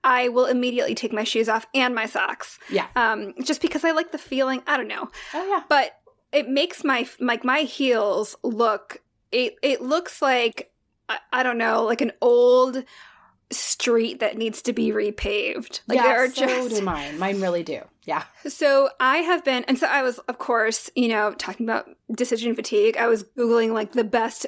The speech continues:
Speaker 1: foot creams that you could ever buy, ever.
Speaker 2: Mm-hmm.
Speaker 1: And I stumbled across one, by the way, buy cheap foot cream. That's what I've discovered. Just, like, get, like, the Gold Bond at
Speaker 2: It
Speaker 1: Target
Speaker 2: just
Speaker 1: or
Speaker 2: doesn't
Speaker 1: C V S.
Speaker 2: matter, right?
Speaker 1: Yeah, it doesn't really matter. But the key is to get these,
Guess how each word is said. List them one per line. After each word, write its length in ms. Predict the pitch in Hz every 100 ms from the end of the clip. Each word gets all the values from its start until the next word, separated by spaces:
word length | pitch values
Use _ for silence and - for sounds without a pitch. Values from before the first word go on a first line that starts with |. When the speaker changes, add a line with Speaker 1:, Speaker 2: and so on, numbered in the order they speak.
| -
Speaker 1:
foot 340 | - - 233
creams 400 | - 233 214 220
that 100 | 220
you 100 | 233
could 140 | 247 -
ever 240 | 226 226
buy, 220 | 220 220 214
ever. 300 | 226 190 196
Speaker 2:
Mm-hmm. 840 | 190 185 180 180 196 208 - - 294
Speaker 1:
And 200 | 247 247
I 80 | 240
stumbled 360 | 240 302 339 370
across 360 | 339 226 214
one, 360 | 226 262 247 226
by 120 | 214
the 80 | 208
way, 180 | 196 185
buy 340 | 233 247 214
cheap 300 | 220 - 220
foot 180 | - -
cream. 300 | - 185 180
That's 160 | 190 -
what 100 | 196
I've 300 | 196 180 -
discovered. 460 | 202 - - - 226
Just, 160 | 226
like, 100 | 240
get, 160 | 247 226
like, 160 | 214 220
the 60 |
Gold 280 | 208 220 214
Bond 300 | 202 185 220
at 80 | -
Speaker 2:
It 40 |
Speaker 1:
Target 200 | - 185
Speaker 2:
just 140 | 214 208
Speaker 1:
or 40 |
Speaker 2:
doesn't 180 | 202 180
Speaker 1:
C 40 | -
V 60 |
S. 180 | - 147
Speaker 2:
matter, 140 | 127
right? 400 | 135 139 139 - 269
Speaker 1:
Yeah, 260 | 277 240
it 60 | 262
doesn't 220 | 285 269
really 200 | 214 233
matter. 300 | - 160 262 - - - -
But 720 | 208 208 311 247 - - - _ _
the 160 | 214 220
key 400 | - - 359 359
is 340 | 226 202 -
to 140 | - 247
get 240 | 247 233
these, 480 | 247 226 226 214 202